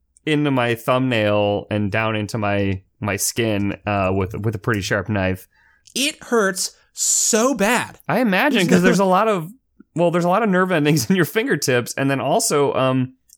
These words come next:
Speaker 1: there's not a lot of skin to grow it back over.
Speaker 2: So here's the thing. I'm looking, if we're going by Matthew Perry, which i-, apparently the source, it is, uh,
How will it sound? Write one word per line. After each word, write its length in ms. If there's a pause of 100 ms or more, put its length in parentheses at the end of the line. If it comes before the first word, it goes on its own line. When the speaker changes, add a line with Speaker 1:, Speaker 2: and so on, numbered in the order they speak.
(400)
Speaker 1:
there's 300
not 180
a 40
lot 140
of 100
skin 400
to 120 (260)
grow 320
it 100
back 260
over. 580 (400)
Speaker 2:
So 160
here's 240
the 80
thing. 320 (120)
I'm 100
looking, 340
if 220
we're 140
going 380
by 240
Matthew 460
Perry, 580 (140)
which 280 (120)
i-, 200
apparently 440
the 100
source, 500 (340)
it 160
is, 380 (100)
uh, 220